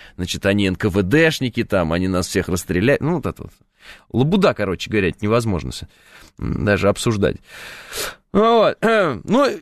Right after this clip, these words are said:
я единственное не понимаю, вы мне это написали, и как бы, и зачем я это начал обсуждать опять? Я не, я не понял. Типа, доказать доказанное? В смысле, может быть, дальше просто пойдём, и всё?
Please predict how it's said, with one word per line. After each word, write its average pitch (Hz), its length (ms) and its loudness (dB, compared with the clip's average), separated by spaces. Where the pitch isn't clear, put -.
я 208 160 4
единственное 233 340 0
не 190 80 2
понимаю, 208 280 2
вы 160 60 0
мне 180 120 2
это 180 100 0
написали, 240 340 2
и 139 80 -2
как 196 140 2
бы, 151 140 0
и 95 100 -10
зачем 151 300 2
я 170 120 4
это 156 120 -2
начал 131 280 2
обсуждать 92 460 0
опять? 69 280 -4
Я 82 140 2
не, 90 100 2
я 120 100 4
не 123 80 2
понял. 101 240 0
Типа, 127 340 -6
доказать 147 720 -2
доказанное? 135 920 0
В - 640 -12
смысле, 131 440 -2
может 139 200 2
быть, 143 100 0
дальше 180 300 0
просто - 240 -6
пойдём, 98 360 0
и - 20 -2
всё? 156 280 0